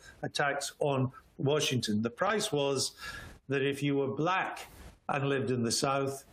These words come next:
you had been freed, you were no longer a slave, but you were still definitely a second-class citizen, and you didn't really get to participate in a free election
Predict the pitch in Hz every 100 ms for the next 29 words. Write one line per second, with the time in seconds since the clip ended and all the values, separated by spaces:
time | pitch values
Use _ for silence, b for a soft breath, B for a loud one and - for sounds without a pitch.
0 | - - 135 123 143 151 147 170 147 160
1 | 139 120 131 175 160 147 131 123 - 131
2 | 135 131 131 131 B B B B - 123
3 | 131 131 - 151 143 160 156 127 123 -
4 | 156 - 113 135 117 - 147 131 - 110
5 | 104 - B B B 135 127 139 185 156
6 | 131 143 123 120 123 - 120 120 143 131
7 | 135 135 127 127 117 113 - 139 123 135
8 | 135 - 120